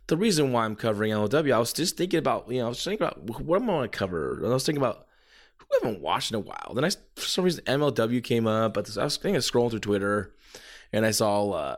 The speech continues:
uh, you know, Hammerstone come up on my Twitter feed, and I was like, "Yeah, what, what the hell's going on with M L W? I just feel like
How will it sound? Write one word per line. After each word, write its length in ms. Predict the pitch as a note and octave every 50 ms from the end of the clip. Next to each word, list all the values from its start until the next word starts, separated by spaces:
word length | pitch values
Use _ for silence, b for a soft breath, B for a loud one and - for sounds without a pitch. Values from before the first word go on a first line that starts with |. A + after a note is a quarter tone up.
| - _ _ _
uh, 260 | - D#2 C#2+ C2 A1 - - _ _ _ _ _ _ _
you 120 | - C#3 A#2
know, 120 | G#2+ - - - _ _ _ _ _ _ - -
Hammerstone 640 | - A#2+ A#2 A2+ A2 - - A2+ G#2+ G#2+ G#2+ A2 -
come 220 | - A#2+ A2 G#2
up 180 | G2+ G2+ F#2 G#2
on 80 | G2+ G2
my 320 | G2 G2 G2 G2+ G2+ G2 - _ _ _ _ _ _ _ _ _ _ _
Twitter 220 | - - C3+ A#2 G#2+
feed, 320 | - - A#2 A#2 A#2+ A#2+
and 120 | A2 G#2 G2+
I 60 | G2
was 120 | G2 F2
like, 140 | G2+ G#2+ -
"Yeah, 260 | G3 A3+ C#4 C4 G3 G3
what, 180 | - - - -
what 140 | - E3 -
the 140 | - - G#3
hell's 240 | G3 G#3+ G#3+ G#3 A3+
going 220 | A3 G3+ F#3+ F#3+
on 60 | F#3
with 100 | F3+ E3+
M 100 | E3+ E3+
L 140 | E3+ D#3 D3
W? 400 | C#3+ E3+ F#3+ D#3+ A#2 G#2+ F2 E2
I 160 | E2+ D#2+ D#2
just 180 | E2+ - - -
feel 120 | - C3+
like 440 | B2 B2 B2 A#2 A2 G#2 - - -